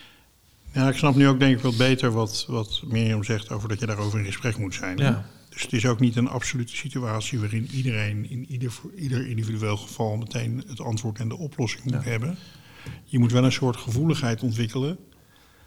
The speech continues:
Speaker 1: eh, dat er een, dat
Speaker 2: Ja.
Speaker 1: er, dat er een kwestie ligt die je met
Speaker 2: Mhm.
Speaker 1: elkaar zou moeten bespreken.
Speaker 2: Ja.
Speaker 1: Van hoe gaan we hiermee om?
Speaker 2: Misschien een leuk voorbeeld. Ik heb laatst, eh, voor mijn, eh, andere werk, ehm,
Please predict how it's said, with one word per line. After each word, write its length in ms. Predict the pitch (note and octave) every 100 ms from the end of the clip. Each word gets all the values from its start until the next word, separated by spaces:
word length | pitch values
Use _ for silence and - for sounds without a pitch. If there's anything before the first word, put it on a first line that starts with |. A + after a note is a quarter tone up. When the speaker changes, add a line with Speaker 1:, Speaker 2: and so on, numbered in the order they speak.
| _ _ _ - _ _
Speaker 1:
eh, 480 | C3 A2+ A#2 A2+ A2+ A2+
dat 180 | C3 B2+
er 80 | A#2+
een, 280 | B2 C#3+ -
dat 200 | B2 A2+
Speaker 2:
Ja. 60 | B2+
Speaker 1:
er, 120 | A#2+
dat 180 | B2 A#2+
er 80 |
een 260 | A2+ B2 B2+
kwestie 440 | - F3 E3 - B2
ligt 380 | A#2+ C3+ - -
die 160 | A#2+
je 120 | A#2
met 140 | A2+ A#2+
Speaker 2:
Mhm. 80 | A#2
Speaker 1:
elkaar 280 | D3 C3+ B2+
zou 140 | B2+
moeten 200 | A#2+ A#2
bespreken. 540 | A2 - D#3+ E3 -
Speaker 2:
Ja. 60 | D3
Speaker 1:
Van 260 | - - B2
hoe 120 | A#2
gaan 200 | C#3 A#2+
we 80 | A2+
hiermee 280 | A2+ A2+ -
om? 220 | A2+ G2 -
Speaker 2:
Misschien 280 | C#3+ C3+ D3
een 80 | B2+
leuk 160 | A#2+
voorbeeld. 440 | - D#3 C3 G#2+ G#2+
Ik 100 | A2
heb 140 | G#2+
laatst, 340 | A2+ G#2+ -
eh, 200 | A2 G2+
voor 260 | G#2 - G#2+
mijn, 240 | G2+ G2
eh, 180 | F#2+ F#2+
andere 580 | - A2 G#2 G2+ G2 F#2+
werk, 420 | G#2+ A2 G2+ -
ehm, 580 | - G#2+ G2+ G2+ F#2+ F#2+